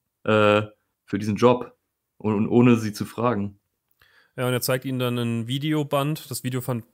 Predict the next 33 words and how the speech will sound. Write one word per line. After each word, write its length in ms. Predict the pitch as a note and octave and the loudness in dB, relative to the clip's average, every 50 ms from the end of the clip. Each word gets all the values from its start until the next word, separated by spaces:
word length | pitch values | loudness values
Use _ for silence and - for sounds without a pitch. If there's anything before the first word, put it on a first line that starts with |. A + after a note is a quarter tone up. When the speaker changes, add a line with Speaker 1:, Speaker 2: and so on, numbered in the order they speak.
| _ | _
Speaker 2:
fand 380 | - B2 A2+ A2+ - - A2+ A2 | -8 -6 -6 -6 -6 -8 -8 -8
ich 80 | - - | -8 -8
klasse. 420 | - A#2+ A#2+ B2+ - - D3+ D3+ _ _ _ _ _ _ _ - | -6 -6 -4 -4 -4 -6 -8 -10 _ _ _ _ _ _ _ -8
Also 220 | A#2 A2+ A2+ A2+ | -8 -6 -4 -4
da 60 | A2+ G#2+ | -4 -4
sieht 280 | A2 A#2 A#2+ B2 - | -4 -6 -8 -6 -4
man, 320 | B2+ B2+ B2 B2 A#2+ A2+ - | -2 -2 -2 -2 -2 -4 -6
wie 460 | A#2+ A#2+ B2 C3 C3 B2+ B2+ A2 - - | -8 -6 -4 -2 -2 -2 -2 -2 -4 -4
Cypress 460 | - - A#2+ A#2 - - A#2+ - - | -2 -2 -2 -2 -2 -4 -8 -8 -6
Creek 340 | - C3 B2+ C3 B2+ - _ _ _ _ _ _ _ _ | -4 -4 -4 -4 -4 -8 _ _ _ _ _ _ _ _
aufgebaut 640 | - G#2+ B2+ D#3+ E3+ - - - D#3 D#3+ D3+ D3 C#3+ | -2 0 0 0 0 -4 -8 -10 -6 -2 0 0 2
oder 220 | C3+ B2+ A#2 A2+ | 2 2 0 -2
wieder 240 | B2 C3+ D3+ F#3 E3+ A#2+ | -4 -4 0 0 2 2
aufgebaut 520 | B2 D#3 - - - D3 C#3+ C#3+ C#3+ C3+ | 2 0 -2 -4 -6 -4 -4 -4 -4 -4
wurde. 180 | C#3+ C#3+ C#3+ C#3 | -4 -4 -4 -4
Es 120 | B2+ - | -4 -2
war 140 | B2+ A#2+ A#2+ | -2 -2 -2
wohl 140 | B2+ B2 A#2 | -2 -4 -2
sehr 260 | - B2+ B2+ C3+ F#2 | -2 0 0 0 0
abgerockt, 640 | C3 - _ - E3 D3+ C#3 C#3+ D3+ D#3 D#3 - - | 0 -4 _ -6 -6 -6 -2 -2 -2 -2 -2 -2 -4
also 160 | B2+ A#2 B2 | -4 -4 -2
eine 240 | A#2+ A#2+ A#2+ A#2 A2+ | -2 -2 -2 -2 -4
richtig 320 | C#3 C#3 - - C#3 - | -4 -6 -6 -6 -8 -8
verfallene 800 | - - B2+ - - - C3+ C3+ C#3 C#3+ C#3 C3+ C3+ C3+ C3+ C3+ C3 - - - - _ _ | -8 -8 -10 -6 -2 0 0 0 0 0 -2 -2 -2 -2 -2 -4 -4 -8 -16 -20 -20 _ _
Stadt 520 | - - - - - B2+ C#3+ D#3 - - | -12 -12 -6 0 0 2 2 0 -2 -4
mit 200 | C3+ C3 B2+ - | -4 -4 -2 -2
Obdachlosen 1200 | - C#3 - _ - D#3+ D3 - - D3+ D3 D3 C#3+ D3 D3 D3 C#3 C#3+ C#3+ C#3+ C#3+ C#3+ C#3 - | -4 -6 -6 _ -4 -4 -4 -2 -2 -2 -2 -2 -2 -2 -4 -4 -4 -4 -4 -2 -2 -4 -4 -4
und 480 | C#2 A2 B2+ B2+ B2+ B2+ B2 A#2+ B2 _ _ _ _ _ _ _ _ _ _ _ _ _ _ _ _ _ _ _ - | -4 -4 -4 -2 -2 -2 -4 -4 -6 _ _ _ _ _ _ _ _ _ _ _ _ _ _ _ _ _ _ _ -4
alle 200 | A#2+ C3+ C#3+ B2+ | -2 -2 -2 -2
Fenster 380 | - C#3+ D3 D#3+ - - C#3+ | -2 -2 -2 -2 -2 -4 -6
zugenagelt 760 | - - - D3+ D3 C#3+ C#3+ C#3 C3+ C3+ C3+ C3+ C3+ C#3+ C3+ | -6 -4 -4 -2 -2 -2 -2 -2 0 0 0 -2 -2 -2 -2
und 140 | C3+ C3 C3 | -2 -2 -2
so. 420 | B2+ C3+ C3+ C3+ C3+ C3+ C3+ C#3 | -2 -2 -2 0 0 0 -2 -4